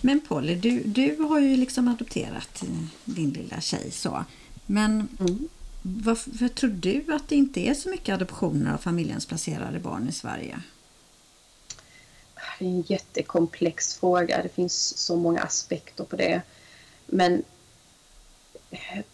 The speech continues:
Speaker 2: tror att så benar man ner det så, så handlar det ju om att familj-, eller, em, föräldrarätten är ju väldigt stark
Speaker 1: Mm.
Speaker 2: fortfarande i Sverige idag.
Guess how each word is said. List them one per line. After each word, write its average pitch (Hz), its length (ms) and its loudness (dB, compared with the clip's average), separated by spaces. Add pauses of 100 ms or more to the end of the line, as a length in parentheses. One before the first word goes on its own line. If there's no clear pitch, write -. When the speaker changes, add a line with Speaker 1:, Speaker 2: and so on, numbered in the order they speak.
Speaker 2:
tror 190 280 2
att 180 200 0 (960)
så 185 260 2
benar 190 420 0
man 196 160 2
ner 190 300 4
det 185 120 0
så, - 240 0
så - 160 -2
handlar 190 380 2
det 190 60 0
ju 185 60 0
om 185 120 2
att 180 120 -4
familj-, 190 520 2
eller, 196 300 6
em, 185 200 2 (480)
föräldrarätten 185 1000 0
är 175 180 0
ju 185 120 0
väldigt 180 360 -4
stark - 300 0 (320)
Speaker 1:
Mm. 185 140 6
Speaker 2:
fortfarande - 540 0
i 175 60 -4
Sverige 180 440 0
idag. 196 320 2